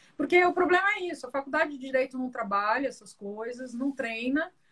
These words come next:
é, o advogado pra isso. E veja bem, eu, eu, assim, essa questão educacional, eu tenho um ponto de vista que é meu,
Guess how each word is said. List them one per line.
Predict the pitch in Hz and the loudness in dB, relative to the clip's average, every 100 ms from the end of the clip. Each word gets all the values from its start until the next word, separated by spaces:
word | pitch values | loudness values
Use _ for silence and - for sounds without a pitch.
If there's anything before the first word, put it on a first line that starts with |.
| _ _ _ | _ _ _
é, | 202 208 196 190 | 0 2 2 0
o | 233 | 0
advogado | 233 196 226 220 208 | 0 0 0 2 2
pra | 185 208 | 0 -2
isso. | 202 220 294 - | 0 -4 -4 -4
E | 349 392 | -4 4
veja | 480 508 440 | 4 4 4
bem, | 262 302 359 196 175 | 4 4 0 -4 -4
eu, | 135 131 _ | -6 -8 _
eu, | 254 294 320 | -2 2 2
assim, | 320 320 294 226 165 - _ _ 190 180 _ _ _ _ _ _ - | 0 -2 -2 -2 -10 -16 _ _ _ -20 _ _ _ _ _ _ -2
essa | 285 381 | 0 2
questão | 381 - 330 | 0 4 6
educacional, | 285 247 240 220 208 190 226 247 208 | 6 4 0 0 -4 0 2 0 -2
eu | |
tenho | - 247 269 | -4 -2 0
um | |
ponto | 262 262 247 | -2 -4 -6
de | 220 | -4
vista | 247 247 294 285 254 190 - 147 - _ | -4 2 6 8 8 4 0 -16 -16 _
que | - | 0
é | 247 | 2
meu, | 208 214 349 | 4 2 0